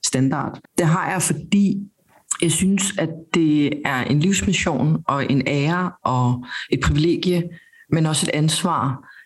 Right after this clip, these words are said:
at udbrede dyretelepati på en ordentlig måde med en meget, meget høj faglighed.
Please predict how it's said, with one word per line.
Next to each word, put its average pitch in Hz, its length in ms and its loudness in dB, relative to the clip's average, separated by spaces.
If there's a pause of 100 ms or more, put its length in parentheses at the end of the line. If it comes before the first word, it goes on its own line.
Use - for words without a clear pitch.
(140)
at 147 200 2
udbrede 156 680 0 (440)
dyretelepati 175 760 0
på 160 160 0
en 160 180 0
ordentlig 175 280 2
måde 160 480 2
med 156 220 0
en 151 280 0 (260)
meget, 175 240 2
meget 156 200 2
høj 156 160 2
faglighed. 131 520 0